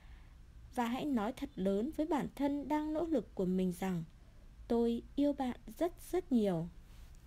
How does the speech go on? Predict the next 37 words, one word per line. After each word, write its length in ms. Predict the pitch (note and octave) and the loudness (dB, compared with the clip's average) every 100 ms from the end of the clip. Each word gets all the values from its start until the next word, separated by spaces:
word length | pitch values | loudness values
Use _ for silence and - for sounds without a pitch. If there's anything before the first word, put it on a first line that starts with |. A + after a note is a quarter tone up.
| - - - - - - - | -18 -18 -18 -18 -20 -18 -4
Ai 240 | A#3+ A#3 A3+ | 2 2 2
cũng 220 | - D4+ | -2 -4
có 280 | - G3+ C#4+ | -2 -2 0
một 180 | C4+ | 0
nỗi 220 | F3 F#3 D4+ | 2 2 4
niềm 280 | C#4+ G3 | 6 4
trong 240 | F3+ D#4 E4 | 2 0 2
lòng, 320 | C#4+ G#3 F3 - - - - - | 2 2 0 -4 -16 -20 -20 -10
không 220 | - E4 | 0 2
thể 180 | D#4+ G3+ | 2 0
dễ 180 | F#3 C#4 | 2 -2
dàng 400 | - A#3 F#3+ E3+ | 0 0 0 2
bày 160 | F#3 E3 | 0 0
tỏ 200 | G3 E3 | -2 -2
với 140 | F#3+ A3 | -2 0
người 200 | C4 F#3 | 0 -2
khác. 340 | - C4+ D#4 - - - - - - | -2 -2 -2 -8 -16 -16 -16 -8 -2
Nỗi 180 | F#3 | 0
đau 360 | A#3 B3+ B3 B3 | 2 2 2 0
vì 160 | A#3 G#3+ | 0 0
chuyện 200 | - A3 - | 0 -2 0
gia 180 | D4+ D#4 | 2 4
đình, 300 | B3 F#3+ F3 - - - | 4 4 2 -6 -20 -6
cảm 200 | A#3 F3 | 0 0
giác 300 | F3+ D4+ - | 2 -2 0
tự 160 | C4 - - | 0 0 0
ti 240 | B3+ C4 | 2 2
luôn 220 | C4 C#4 C4 | 2 0 2
giấu 180 | A#3 A#3 | 0 0
kín, 260 | A#3 A3+ F4 - - - - | 0 0 0 -4 -16 -10 0
một 180 | A#3+ | 2
căn 240 | - E4+ E4 | 4 2 4
bệnh 160 | C#4+ - | 2 0
không 300 | - - C#4 | -6 -2 -2
thể 200 | C4+ G#3 | 0 0
tiết 240 | - C#4+ | 2 0
lộ, 200 | C#4+ B3 | 4 2